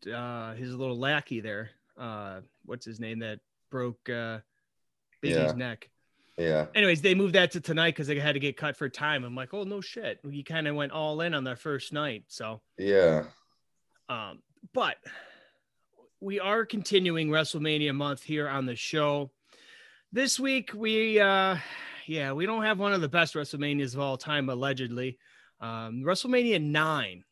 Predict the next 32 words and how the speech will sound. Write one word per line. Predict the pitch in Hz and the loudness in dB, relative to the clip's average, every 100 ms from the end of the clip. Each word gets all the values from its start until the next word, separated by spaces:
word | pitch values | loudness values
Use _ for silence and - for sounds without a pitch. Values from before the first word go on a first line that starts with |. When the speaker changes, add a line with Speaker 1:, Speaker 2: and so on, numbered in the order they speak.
| - | -12
Speaker 1:
Justin. | 113 107 - 107 - _ _ _ _ _ _ _ | -10 -10 -12 -14 -16 _ _ _ _ _ _ _
Uh, | 127 110 92 87 - | -12 -10 -10 -12 -12
so | - 123 | -12 -12
Caesar's | - - 233 240 214 | -10 -4 -4 -2 -6
Palace | - 170 165 170 151 143 - - - | -6 2 2 4 2 -2 -6 -12 -8
in | 131 131 | -6 -4
nineteen | 147 185 - 202 185 | -4 -6 -8 -6 -4
ninety-three. | 165 165 160 143 156 156 139 | -4 -4 -6 -8 -4 -2 -2
So | 117 135 127 123 95 _ _ - | -4 -6 -6 -6 -10 _ _ -8
we've | 190 196 | -6 -2
done | 226 202 | -2 -2
a-, | 175 - | -6 -12
some | - 185 185 | -6 -4 -2
of | 175 | -4
the | |
stuff | 160 - 165 - | -4 -2 -2 -2
in | 156 | -4
that | 147 143 | -2 0
era | 151 147 135 123 _ _ _ _ _ _ _ 127 | 2 2 0 -6 _ _ _ _ _ _ _ -14
of | 127 | -6
ninety-three | 156 151 147 - 151 147 143 139 | -4 -2 -4 -4 -2 0 0 -2
to | - 135 | -4 -6
probably | 127 139 135 131 | -6 -4 -2 -2
about | 131 123 | -2 -4
ninety-five. | 135 135 131 120 - 143 139 131 123 | -4 -4 -4 -6 -4 -2 0 -2 -4
And | 131 | -4
we | 165 | -4
knew | 180 202 | -2 2
at | 165 | 2
that | 185 202 220 | 2 0 0
time | 143 139 135 135 | 0 0 0 -2
that | 135 131 | -4 -6